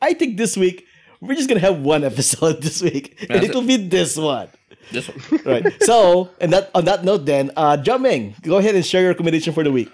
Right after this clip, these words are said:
Speaker 2: I recommend us, uh, a podcast, a specific episode, actually.
Speaker 1: Okay.
Speaker 2: It's the David Chang, uh, podcast.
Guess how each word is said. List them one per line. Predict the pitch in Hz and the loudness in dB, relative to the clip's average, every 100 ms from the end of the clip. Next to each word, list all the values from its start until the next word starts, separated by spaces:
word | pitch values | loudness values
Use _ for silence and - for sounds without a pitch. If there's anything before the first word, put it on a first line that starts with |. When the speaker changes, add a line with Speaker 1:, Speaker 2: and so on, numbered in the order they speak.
| - - | -18 -4
Speaker 2:
I | 196 | 0
recommend | 247 214 190 185 - | 2 2 0 0 2
us, | 135 - - | 0 0 0
uh, | 127 123 120 117 117 110 104 | 2 4 6 4 4 2 2
a | 107 - - | -2 -4 -6
podcast, | 127 139 - 87 - | -4 -4 -2 -2 -2
a | 95 | -6
specific | 131 135 - | -6 -10 -6
episode, | 117 - - 76 | -6 -6 -8 -6
actually. | 73 - 76 - 117 | -8 -10 -14 -14 -12
Speaker 1:
Okay. | 107 117 | -2 -2
Speaker 2:
It's | 120 | -2
the | 131 | -4
David | 110 131 135 127 | -4 -4 -4 -8
Chang, | - 104 110 147 - | -6 -4 -4 -6 -10
uh, | 120 127 | -4 -2
podcast. | 120 - 135 - 175 214 - | -2 -4 -6 -4 -6 -6 -12